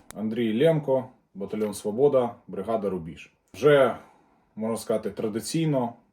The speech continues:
проводимо спілкування, а саме відповіді на запитання читачів, глядачів, е,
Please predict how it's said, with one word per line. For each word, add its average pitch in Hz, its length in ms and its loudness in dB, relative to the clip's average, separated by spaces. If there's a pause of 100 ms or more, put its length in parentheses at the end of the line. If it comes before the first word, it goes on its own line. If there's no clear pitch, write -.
(120)
проводимо 104 720 0 (240)
спілкування, 127 840 -2 (560)
а - 120 -12
саме 117 600 0
відповіді 107 640 -4
на 98 460 -6
запитання 101 1000 -4
читачів, 113 600 -4
глядачів, 104 840 -4
е, - 40 -20